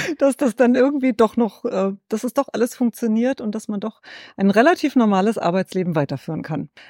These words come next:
So, jetzt hast du irgendwann dein Hügelchen hier gefunden und hast dann angefangen, hier ein Gästehaus zu bauen. Wie, wie war das denn für dich? Weil das ist ja jetzt auch nicht dein beruflicher Hintergrund.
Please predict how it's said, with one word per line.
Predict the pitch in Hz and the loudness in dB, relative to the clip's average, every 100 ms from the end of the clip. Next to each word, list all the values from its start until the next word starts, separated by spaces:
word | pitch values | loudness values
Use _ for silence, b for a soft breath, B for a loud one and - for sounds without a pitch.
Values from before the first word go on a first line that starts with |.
| B | B
So, | - 175 180 | 0 0 0
jetzt | 202 | -4
hast | 233 - | -4 -2
du | |
irgendwann | - 262 247 233 | 2 4 4 4
dein | 220 208 | 2 2
Hügelchen | 240 285 277 254 | 2 2 0 0
hier | 220 208 | 2 2
gefunden | 180 - 254 381 349 | -2 0 -2 0 0
und | 262 240 | 0 0
hast | 226 226 | -2 -4
dann | 208 | -2
angefangen, | 185 220 240 - 202 202 202 B B B _ | 0 0 0 0 2 2 -2 B B B _
hier | 202 196 190 190 202 | 2 4 4 2 -2
ein | - 180 | -2 -2
Gästehaus | 175 - 262 233 240 - | -2 -4 -4 -2 -4 -4
zu | - | -4
bauen. | 202 202 208 208 - 190 | 2 4 4 2 0 0
Wie, | 190 175 | 0 2
wie | 180 | 2
war | 190 | 2
das | 277 370 | 0 -2
denn | - 156 | 0 0
für | - 156 | 0 -2
dich? | 160 156 - - - 196 226 220 _ 247 _ - - - - _ _ - | 0 -2 -4 -12 -10 -10 -10 -14 _ -16 _ -12 -10 -12 -14 _ _ -2
Weil | 220 | 2
das | 202 190 | 4 2
ist | 214 | 2
ja | 214 | 2
jetzt | 196 | 2
auch | 175 | -2
nicht | 196 - | -2 2
dein | 175 196 | 2 2
beruflicher | 202 208 190 185 | 2 -2 -4 -2
Hintergrund. | 160 220 277 - 285 392 | 0 0 -2 2 2 2